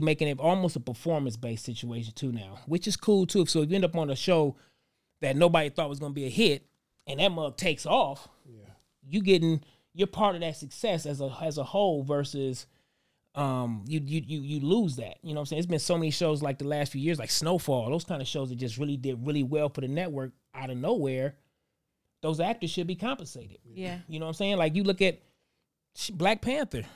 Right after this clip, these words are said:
Speaker 1: just the residuals. I know they probably got decent residuals from that because the film is a little different than T V still, because you can, you have numbers that you can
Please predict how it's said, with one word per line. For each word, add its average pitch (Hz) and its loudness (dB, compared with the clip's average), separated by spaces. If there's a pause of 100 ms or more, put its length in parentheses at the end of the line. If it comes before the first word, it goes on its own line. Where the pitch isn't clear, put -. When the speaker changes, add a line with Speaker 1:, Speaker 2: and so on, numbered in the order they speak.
(160)
Speaker 1:
just 185 0
the 190 0
residuals. 180 4
I 165 4
know 208 4
they 202 6
probably 190 2
got 165 -4
decent 185 -4
residuals 170 0
from 165 0
that 175 0
because 156 0
the 139 -2
film 208 0
is 151 0
a 156 0
little 160 4
different 156 0
than 135 0
T 160 0
V 196 2
still, 151 0
because 139 -2
you 147 -6
can, 135 -4
you 147 -2
have 135 -4
numbers 139 0
that 127 -4
you 165 -2
can 110 -12